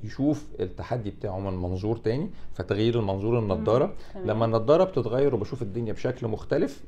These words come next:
Speaker 1: بقدر أقول إيه، طيب ال-، ال-، بناءً على النظرة الجديدة، إيه السلوك، آه، ال-، اللي لازم يختلف، أو إيه اللي هيتغير في سلوكك؟ فإحنا بنتكلم على استكشاف، زيادة وعي،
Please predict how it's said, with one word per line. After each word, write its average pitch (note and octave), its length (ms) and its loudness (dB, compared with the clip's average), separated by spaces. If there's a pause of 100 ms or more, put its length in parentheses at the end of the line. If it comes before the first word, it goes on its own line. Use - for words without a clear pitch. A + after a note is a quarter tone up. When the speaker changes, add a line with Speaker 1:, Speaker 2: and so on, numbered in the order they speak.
(100)
Speaker 1:
بقدر C3 500 2
أقول B2 380 0
إيه، B2 200 -4
طيب A2 320 0 (140)
ال-، F#2+ 200 -4 (100)
ال-، F#2 300 -4 (540)
بناءً C3+ 440 0
على G#2 160 -6
النظرة G#2+ 340 -4
الجديدة، F#2 420 -6 (400)
إيه C3+ 100 2
السلوك، B2+ 500 -4 (380)
آه، F#2+ 220 -2
ال-، F2+ 340 -4
اللي E2+ 500 -6
لازم F#2+ 300 -4
يختلف، D#2+ 440 -8
أو F#2 240 -6
إيه A#2 100 0
اللي B2 200 -2
هيتغير G2 480 -2
في - 120 -10
سلوكك؟ - 360 -8 (440)
فإحنا A2 300 -4 (180)
بنتكلم A2 520 -2
على A#2+ 400 0 (240)
استكشاف، - 680 -4 (380)
زيادة G#2+ 540 0
وعي، G#2 280 0